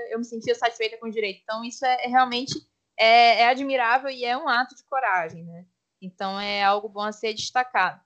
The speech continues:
E aí eu acho que é interessante, né, já que a gente tá falando aqui de uma transição de carreira que, apesar de que são áreas diferentes, mas tem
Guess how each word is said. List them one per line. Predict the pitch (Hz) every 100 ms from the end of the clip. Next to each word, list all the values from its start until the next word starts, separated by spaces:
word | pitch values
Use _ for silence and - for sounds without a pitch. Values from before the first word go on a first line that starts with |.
| _ _ _ _ 269
E |
aí | 311 359
eu | 403 403
acho | 381 -
que | 339
é | 302
interessante, | 311 302 262 - 247 262 302 294 247 220
né, | 220 220
já | 220
que | 220 226 220
a | 202
gente | 208 -
tá | 202
falando | - 196 208 202
aqui | 190 -
de | 214
uma | 208
transição | 208 208 202 190 - 202 190 - _ _
de | 190 214
carreira | 226 214 202 190 185
que, | 185 208 196 190 180
apesar | - 220 208 214
de |
que | -
são | - 226
áreas | 220 208 196
diferentes, | - 196 208 226 220
mas | 196 196
tem | - 208 202 196